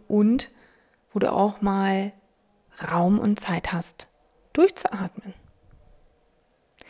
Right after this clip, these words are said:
Ich weiß, es gibt immer genug zu tun.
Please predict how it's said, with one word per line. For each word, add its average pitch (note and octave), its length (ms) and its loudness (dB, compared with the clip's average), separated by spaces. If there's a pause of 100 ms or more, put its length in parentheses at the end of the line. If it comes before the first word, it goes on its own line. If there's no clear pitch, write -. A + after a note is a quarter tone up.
(460)
Ich - 140 -2
weiß, C#4 320 8
es B3 100 -4
gibt G#3 320 -4
immer D4 280 8
genug F#3 400 2
zu - 80 -12
tun. - 400 -6